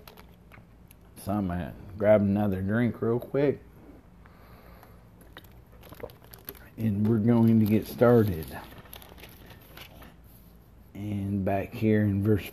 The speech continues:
fifteen, you know, when I, when I, uh, when I'm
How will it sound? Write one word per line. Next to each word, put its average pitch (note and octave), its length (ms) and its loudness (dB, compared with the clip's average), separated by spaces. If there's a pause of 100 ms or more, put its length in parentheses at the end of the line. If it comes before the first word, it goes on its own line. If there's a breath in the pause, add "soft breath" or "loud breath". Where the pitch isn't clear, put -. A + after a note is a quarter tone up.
fifteen, G#2 920 0 (1000 loud breath)
you G#2+ 80 -4
know, G2 220 -4
when G2 220 -2
I, F#2+ 180 -4
when - 840 -12
I, F2+ 280 -2
uh, F2+ 380 -4 (1900 loud breath)
when A#2+ 120 -2
I'm A2+ 320 4